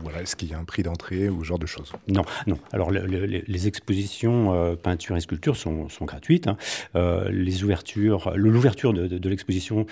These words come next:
Speaker 2: c'est dix heures, euh, la fermeture dix-huit, pendant toute la semaine. Bon, pour le concert, euh, on, on aura évidemment un, un petit droit d'entrée,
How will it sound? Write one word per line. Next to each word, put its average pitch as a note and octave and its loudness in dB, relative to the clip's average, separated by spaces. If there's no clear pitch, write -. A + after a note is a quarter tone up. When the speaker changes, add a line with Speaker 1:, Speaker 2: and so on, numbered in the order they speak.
Speaker 2:
c'est - -4
dix F#2+ -2
heures, G2 2
euh, F2+ 2
la F2 0
fermeture F2 -2
dix-huit, D#2+ -4
pendant F2 -2
toute - -8
la F#2+ 2
semaine. D2 -2
Bon, D#2 -8
pour G2 0
le F#2 0
concert, B2+ 4
euh, F2 2
on, E2 -2
on D#2+ -4
aura G2 -2
évidemment F2+ -2
un, E2 -4
un E2+ -12
petit - -4
droit D2+ -8
d'entrée, G#2 -2